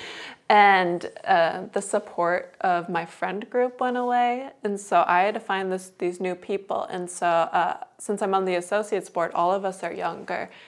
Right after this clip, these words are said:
and a lot of us don't have controlled seizures. And so we connect with each other all the time because, uh, I would have cluster seizures, and this girl was like,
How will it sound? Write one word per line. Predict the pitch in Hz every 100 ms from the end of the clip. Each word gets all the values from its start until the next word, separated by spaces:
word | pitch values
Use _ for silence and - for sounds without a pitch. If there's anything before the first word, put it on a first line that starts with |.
| -
and | 190
a |
lot | 175 175 185
of | 196
us | 190 -
don't | 170 175
have | 180 -
controlled | - - - - -
seizures. | 185 - - - 185 - - - -
And | 202
so | 202 196
we | 226
connect | 262 185 175
with | 190 180
each | - -
other | 190 185 180 185 -
all | 165 165
the | 170
time | 165 - 190 180 170 170
because, | 180 175 - 175 185 175 - _ _ -
uh, | 185 165
I | - 185
would | 196
have | 185 -
cluster | 214 208 202 185
seizures, | 180 175 175 170
and | 180 175
this | 175
girl | 190 180
was | 180
like, | 170